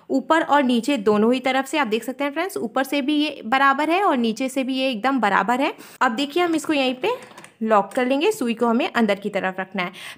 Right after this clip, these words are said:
प्लेट्स डालते समय एक बात और हम ध्यान रखेंगे, नीचे की तरफ से हमें इसको एकदम बराबर रखना है। अगर ऊपर की तरफ से थोड़ा सा ऊपर नीचे हो जाता है तो भी कोई बात नहीं,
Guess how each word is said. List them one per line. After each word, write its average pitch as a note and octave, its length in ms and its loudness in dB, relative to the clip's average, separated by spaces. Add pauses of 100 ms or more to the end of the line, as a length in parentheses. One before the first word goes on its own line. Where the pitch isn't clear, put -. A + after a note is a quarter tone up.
प्लेट्स D#4+ 320 -2
डालते D#4+ 280 4
समय F4 220 0
एक C4+ 300 -2
बात D4 200 4
और C4 120 4
हम C#4+ 140 2
ध्यान B3+ 240 4
रखेंगे, C#4 380 2
नीचे C#4+ 400 4
की F4+ 140 0
तरफ F4 260 6
से F4+ 100 0
हमें F4 180 2
इसको E4+ 220 0
एकदम D#4 340 2
बराबर B3 400 4
रखना D4 220 2
है। F4 140 4
अगर D4 280 4
ऊपर C#4+ 280 2
की E4+ 120 0
तरफ E4 220 4
से F#4 120 0
थोड़ा C4+ 240 4
सा C4+ 140 2
ऊपर C4+ 220 2
नीचे C4+ 260 2
हो B3+ 180 2
जाता C4+ 260 2
है F4+ 60 4
तो D4 160 2
भी C4+ 140 0
कोई A#3 240 -2
बात C4 240 -2
नहीं, F#4 140 -4